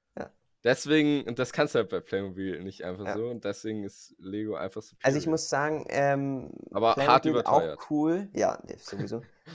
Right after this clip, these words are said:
Speaker 2: Ähm, Playmobil auch cool, aber ich find, mit Lego wächst du mit.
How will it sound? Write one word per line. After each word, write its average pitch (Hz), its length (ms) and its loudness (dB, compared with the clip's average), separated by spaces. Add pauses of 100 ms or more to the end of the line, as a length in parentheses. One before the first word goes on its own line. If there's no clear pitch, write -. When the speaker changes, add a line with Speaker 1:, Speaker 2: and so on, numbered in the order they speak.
(160)
Speaker 2:
Ähm, 110 340 0
Playmobil 143 460 2
auch - 360 -4
cool, 180 240 -2 (460)
aber 135 460 4 (100)
ich - 100 -12
find, - 200 -2
mit 127 160 -2
Lego 131 320 0
wächst - 320 -2
du 127 40 -4
mit. 117 300 -2